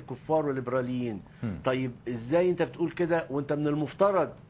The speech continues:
Speaker 1: إن إحنا بعد أربع سنين، لو، لو بتقول إن هو يكمل الأربع سنين بتوعه، بعد الأربع سنين ممكن أو ليبراليين يمسكوا هو الح-، الحكم، إزاي يبقى أنت
Speaker 2: آه.
Speaker 1: هت-، هتقبل
Speaker 2: آه.
Speaker 1: إزاي بعد كده إذا، إذا كنت أنت رافضهم النهاردة؟
Speaker 2: مم. مم.
Speaker 1: يعني أنت بترفض شيء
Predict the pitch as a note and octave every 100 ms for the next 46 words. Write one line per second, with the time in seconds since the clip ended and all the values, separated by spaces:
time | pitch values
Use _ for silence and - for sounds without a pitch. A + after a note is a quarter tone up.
0 | - A#2+ B2+ D#3+ E3+ D3+ C#3 E3+ D#3+ D#3
1 | F3 D#3+ C#3+ D3+ D3+ E3 C#3+ A#2+ - A#2
2 | A#2+ A#2 A2 - - G2 A#2 - D#3+ D3
3 | C3 D3 C#3 C3+ D#3 C#3 C3+ D3 C3+ B2+
4 | D3 C3+ D3 D#3+ D#3 - - - - A#2+
5 | F3+ E3+ F3 G3+ F3 D3+ E3 F#3 F#3+ D3
6 | G3 F#3+ E3+ E3 F#3+ E3+ D3+ D#3 E3 F3
7 | D3 F3 D#3+ D#3 C#3 C3+ C3+ B2+ G2 D3+
8 | A#2 A#2+ D#3 E3 D3 D3+ D#3 F#2 - C#3
9 | C3 F#3+ E3 D3 C#3 D3+ F#3+ F3+ - -
10 | - - C#3+ D#3 D3+ G3+ F3+ D3+ F#3+ F#3
11 | D#3 E3 G3+ G3 F#3+ D#3+ A3 F3+ E3+ E3
12 | D#3+ G#3 F3 A2 - A2 E2+ D2 - -
13 | - F2 C3 D3 F#3+ G3+ F#3+ A#3 B3 -
14 | G3 - - B3